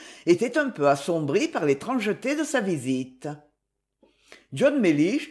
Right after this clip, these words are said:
avait quelques réminiscences de l'inquiétude qu'il avait éprouvée la veille au soir. Talbot Bulstrode était pensif et chagrin. La pauvre petite Lucie, enfin, sous l'influence de sa séduisante cousine, ressentait de vagues terreurs.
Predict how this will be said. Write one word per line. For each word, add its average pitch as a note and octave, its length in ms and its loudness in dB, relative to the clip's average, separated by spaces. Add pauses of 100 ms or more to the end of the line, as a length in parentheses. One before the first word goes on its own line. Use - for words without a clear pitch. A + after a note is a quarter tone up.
(140)
avait E3 240 0
quelques D4 300 2
réminiscences G3+ 800 0
de D3+ 140 -2
l'inquiétude G3+ 760 0
qu'il F#3 160 -2
avait C#3+ 240 2
éprouvée G3+ 500 0
la C#4 120 2
veille A#3+ 220 2
au D3+ 80 2
soir. - 680 -8 (840)
Talbot A#3 360 2
Bulstrode D3+ 580 0
était F3 220 -2
pensif A#3 560 -2
et C4+ 60 2
chagrin. C3+ 600 -2 (720)
La F3 120 2
pauvre D4+ 340 -2
petite G#3+ 320 -2
Lucie, D#3 720 0
enfin, E3+ 480 -2 (240)
sous F3 160 0
l'influence B3+ 640 0
de C#3 120 -4
sa C#3+ 160 -4
séduisante G3+ 640 -2
cousine, D#3 640 0 (240)
ressentait G#3+ 600 0
de C4 100 0
vagues B3 380 0
terreurs. B2+ 720 -2